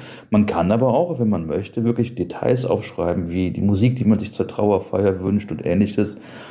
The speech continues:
Am Ende ist es eben so, wenn der Todesfall eingetreten ist, sind die Angehörigen ja auch dankbar, dass sie wissen, was zu tun ist.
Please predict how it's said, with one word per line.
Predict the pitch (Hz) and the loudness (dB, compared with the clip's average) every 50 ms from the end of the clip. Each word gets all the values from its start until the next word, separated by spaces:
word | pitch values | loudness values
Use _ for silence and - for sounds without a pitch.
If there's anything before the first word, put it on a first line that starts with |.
| - - - - | -18 -12 -6 -2
Am | - - - | 0 2 2
Ende | - - 113 123 135 | 4 4 4 6 6
ist | 127 127 143 | 4 4 2
es | 131 104 | 2 4
eben | 107 107 107 110 | 4 4 4 4
so, | 98 - 117 127 127 113 90 90 | 4 4 4 4 4 2 2 2
wenn | 95 107 113 127 127 | 2 2 4 4 4
der | 113 104 95 | 4 4 2
Todesfall | - - 101 104 107 101 - - - - | 0 -2 -2 -2 -2 -4 -4 -6 -8 -6
eingetreten | - - 85 87 95 110 107 - - 123 127 127 107 90 | -6 -6 -2 0 0 0 0 2 2 2 2 4 4 2
ist, | 110 120 117 - | 2 2 2 0
sind | 113 104 | -2 -2
die | 95 82 | -2 -4
Angehörigen | - - 80 104 104 113 120 123 117 117 120 117 | -4 -2 0 2 4 4 4 6 6 6 6 6
ja | 107 98 | 6 4
auch | 92 101 - - | 4 2 -2 -4
dankbar, | - 95 101 143 156 - - 104 101 | -4 0 0 0 0 2 2 2 2
dass | 101 98 98 | 2 0 0
sie | - 98 - | -2 -2 0
wissen, | 110 135 131 117 110 | 0 0 2 0 0
was | - - - - - | 0 0 -4 -4 -6
zu | - - | -8 -8
tun | - - - - 127 123 | -8 -6 -8 -6 -4 -4
ist. | 123 - - - - | -4 -4 -6 -8 -10